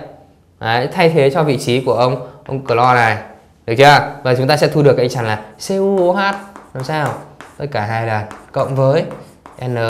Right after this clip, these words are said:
bốn C L. Và nhiệm vụ các bạn chúng ta chỉ là, là cân bằng thôi.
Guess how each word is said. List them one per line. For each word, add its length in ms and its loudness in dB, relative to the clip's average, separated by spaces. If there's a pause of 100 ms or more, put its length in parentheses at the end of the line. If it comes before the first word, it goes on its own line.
(880)
bốn 180 -8 (320)
C 40 -8
L. 120 -6 (520)
Và 80 -6
nhiệm 180 -2
vụ 100 0
các 100 -2
bạn 200 -2
chúng 140 -6
ta 80 -8
chỉ 140 -6
là, 160 -8 (340)
là 120 -6
cân 160 -4
bằng 200 -4
thôi. 120 -6